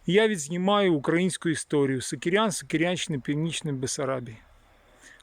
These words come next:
Хочу подякувати всім людям, які сьогодні мені допомагають в зйомках,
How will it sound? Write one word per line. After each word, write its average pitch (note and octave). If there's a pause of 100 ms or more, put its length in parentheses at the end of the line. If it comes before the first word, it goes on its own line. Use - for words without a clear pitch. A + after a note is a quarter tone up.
Хочу A3
подякувати F#3+
всім A3+
людям, F#3
які D#3+
сьогодні G3
мені G3+
допомагають F3+
в C#3
зйомках, D#3+